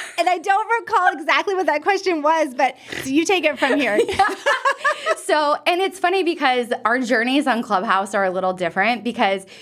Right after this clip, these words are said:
Speaker 1: you're just, and you know I can talk to a brick wall too, but for some reason, like, on Clubhouse, it's different for me. Like, I think because I don't see the people and I'm not, like, looking at their body language and stuff. So it was a little bit harder for me to just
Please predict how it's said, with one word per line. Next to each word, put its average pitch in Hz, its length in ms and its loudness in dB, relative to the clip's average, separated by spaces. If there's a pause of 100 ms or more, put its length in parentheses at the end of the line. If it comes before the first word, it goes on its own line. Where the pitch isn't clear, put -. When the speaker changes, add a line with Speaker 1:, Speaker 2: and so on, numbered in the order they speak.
(140)
Speaker 1:
you're 330 320 2
just, 285 420 -2
and 359 160 4
you 403 120 2
know 392 140 2
I 302 80 0
can 285 120 -4
talk 254 200 -2
to 262 80 0
a - 40 0
brick 214 180 -2
wall 196 140 2
too, 349 200 2
but 302 140 0
for 277 120 -2
some 311 200 2
reason, 349 200 2
like, 277 140 2
on 202 120 0
Clubhouse, 240 460 -4
it's - 140 -16
different 294 320 -4
for 196 80 -8
me. 170 240 -8 (320)
Like, 254 220 0
I 247 100 2
think 294 200 0
because 226 400 0 (100)
I 196 420 0 (300)
don't 247 240 0
see 233 220 -10
the 226 80 -10
people 233 580 -2
and 196 420 -4
I'm 214 100 0
not, 202 220 -2
like, 208 220 -4
looking 214 240 -6
at 196 80 -4
their 175 100 -4
body 233 240 0
language 254 300 -2
and 247 80 0
stuff. 254 200 -4 (220)
So 349 120 0
it - 20 2
was 311 100 2
a 349 60 2
little 403 220 2
bit 330 120 2
harder 214 340 0
for 277 160 -2
me 269 180 2
to 262 160 -8
just 220 460 -4